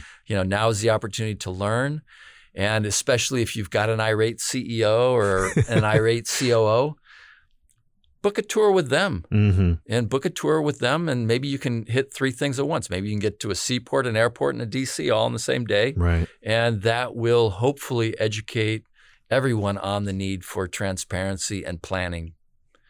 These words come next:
Speaker 1: you know, because it's, it's very difficult to put into words why it's so hard to pull freight out of a corked warehouse.
Speaker 2: Until you
Speaker 1: But
Speaker 2: see it, yeah.
Speaker 1: Until you see it.
Speaker 2: Yeah, yeah.
Speaker 1: So
Speaker 2: Absolutely.
Speaker 1: I would recommend that if you, if you have the opportunity.
Speaker 2: Yeah, for sure.
Speaker 1: If you, if you don't understand it, or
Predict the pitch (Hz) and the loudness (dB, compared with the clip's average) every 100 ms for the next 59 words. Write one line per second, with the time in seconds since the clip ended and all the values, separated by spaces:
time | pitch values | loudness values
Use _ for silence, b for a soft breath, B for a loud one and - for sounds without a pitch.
0 | - 101 95 101 98 101 - 135 - 127 | -8 -4 -4 -2 -2 -4 -6 -8 -2 0
1 | 110 104 101 104 - 95 117 101 95 92 | 2 0 -4 -6 -8 -4 -2 -2 -4 -2
2 | 95 90 85 - b b b b b - | -4 -4 -10 -16 b b b b b -2
3 | 98 98 92 113 95 98 87 - 92 - | 0 2 0 -2 0 -2 -2 -4 -4 -2
4 | 92 90 87 85 - 170 - 92 67 78 | 0 0 -2 -4 -4 -4 -2 -4 -4 0
5 | 107 98 92 82 - 82 76 85 80 80 | 0 4 4 4 2 0 -2 -2 -2 0
6 | 113 95 - 87 73 76 92 85 - 95 | 0 -2 -4 -4 -6 0 2 2 0 0
7 | 87 82 90 80 80 - 87 85 - 85 | 0 0 -2 -2 -4 -8 -8 -6 -4 -2
8 | 95 90 85 87 87 85 87 - 80 85 | -2 -2 -6 -6 -6 -6 -8 -10 -14 -14
9 | - 85 87 87 82 - 80 76 69 76 | -6 -6 -2 -4 -4 -6 -12 -10 -14 -10
10 | 95 - - 92 143 - 123 117 147 151 | -10 -8 -8 0 0 0 -2 -2 0 2
11 | 160 151 147 143 - 139 139 139 127 123 | 4 2 0 -2 -2 -2 0 -2 2 4
12 | 131 127 | 4 2